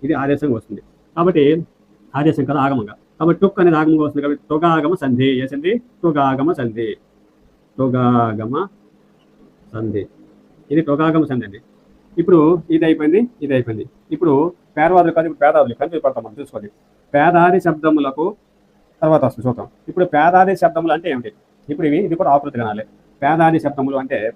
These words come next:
పేద, ఆది అంటే పేద మొదలైన అని అర్థం. పేద, బీద ఇవన్నీ రాయడానికి ఇక్కడ అవ్వదు. కాబట్టి వాటి యొక్క జవాబులు పేదాదులు అంటే చాలా ఉంటాయి. పేద, బీద, ముద్ద, బాలెంత, జవ, కొమ, అలాగే గొడ్డు,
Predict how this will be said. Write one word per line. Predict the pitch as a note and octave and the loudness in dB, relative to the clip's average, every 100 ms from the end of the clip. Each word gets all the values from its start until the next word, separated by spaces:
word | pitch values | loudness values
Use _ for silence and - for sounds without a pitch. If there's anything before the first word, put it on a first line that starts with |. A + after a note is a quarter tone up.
| B2 | -2
పేద, | C3+ D3 | 0 2
ఆది | E3+ G3+ C3 C#3+ C#3 | 0 0 -2 0 2
అంటే | A#2+ D3 | 0 -2
పేద | C#3 D3+ G3+ | 0 0 -2
మొదలైన | G3 D#3 D#3 D#3 | -4 -4 -4 -6
అని | C#3+ | -10
అర్థం. | C3 A2+ _ _ B2+ | -12 -18 _ _ 0
పేద, | C3 D3 G3 - _ _ _ - | 2 2 -2 -6 _ _ _ -8
బీద | A2 C#3 D#3 | 0 2 4
ఇవన్నీ | F3 D#3 F3 | 2 2 2
రాయడానికి | D#3 E3+ E3 | 2 2 -4
ఇక్కడ | C3 | -2
అవ్వదు. | C#3+ B2 B2 | -4 -4 -8
కాబట్టి | C#3+ C#3+ A#2+ | -6 -6 -6
వాటి | D#3 _ _ C3 | -8 _ _ -2
యొక్క | C3+ B2 | 0 2
జవాబులు | C#3+ E3 B2 B2+ F3 _ _ - | 4 2 0 -4 -4 _ _ -2
పేదాదులు | C#3+ E3+ F3 | 2 4 2
అంటే | F3 F3 | 0 -2
చాలా | D#3+ E3+ | -2 -2
ఉంటాయి. | D#3 B2 | -4 -6
పేద, | B2+ C3+ D3 F3 _ _ G#2+ | -2 -2 -2 -4 _ _ -8
బీద, | A#2 C3+ C#3+ F3 F3+ _ A#2+ | -2 0 0 -2 -4 _ -8
ముద్ద, | B2 B2 D3+ F3 - _ | -6 -4 -2 -4 -6 _
బాలెంత, | G#2 A2 B2+ C#3 D#3 F#3 - _ F#2+ | -4 -2 -2 -2 -2 -4 -6 _ -10
జవ, | A2 B2 D#3+ G3+ _ _ _ | -4 -2 -2 -4 _ _ _
కొమ, | A#2 B2 D#3 F#3 _ _ _ _ _ _ | -2 0 0 -4 _ _ _ _ _ _
అలాగే | D3 D#3+ C3 C#3+ | 0 2 4 2
గొడ్డు, | B2 C3 D#3 | 0 2 2